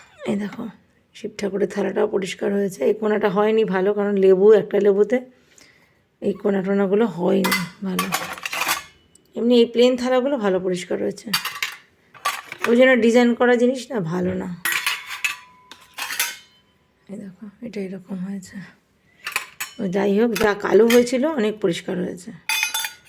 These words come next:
এগুলোর মধ্যে একটায় ঘন্টা রাখি, আর একটায়, মানে, তুলসী পাতা ঢেকে রাখি। সবই পরিষ্কার করে দিয়েছি। এই যে ঘন্টাটাও একদম নতুনের মতো হয়ে গেছে। আর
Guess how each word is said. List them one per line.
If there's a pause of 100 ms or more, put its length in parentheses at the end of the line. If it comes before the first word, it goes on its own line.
(140)
এগুলোর
মধ্যে
একটায় (100)
ঘন্টা
রাখি, (640)
আর (120)
একটায়, (840)
মানে,
তুলসী
পাতা (100)
ঢেকে (100)
রাখি। (2750)
সবই (100)
পরিষ্কার
করে
দিয়েছি। (140)
এই
যে (120)
ঘন্টাটাও (640)
একদম (100)
নতুনের
মতো
হয়ে
গেছে। (1400)
আর